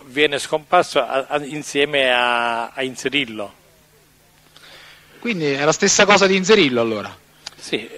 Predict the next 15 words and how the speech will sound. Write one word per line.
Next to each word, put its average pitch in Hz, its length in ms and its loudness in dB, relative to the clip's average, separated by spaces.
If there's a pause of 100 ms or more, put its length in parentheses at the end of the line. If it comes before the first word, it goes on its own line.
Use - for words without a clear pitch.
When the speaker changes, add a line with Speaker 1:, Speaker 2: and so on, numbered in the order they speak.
(100)
Speaker 1:
è 175 140 2
lo 151 140 4
stesso 160 760 6
verbale, 165 840 4
lo 147 120 0
stesso 151 360 0
processo 156 560 2
che 131 160 0
dopo 127 360 0 (440)
è 135 80 -6
stato 139 320 0
fatto, 131 400 0
diciamo, 113 720 -4 (460)
nel 127 140 -6
maxiprocesso. 117 920 -4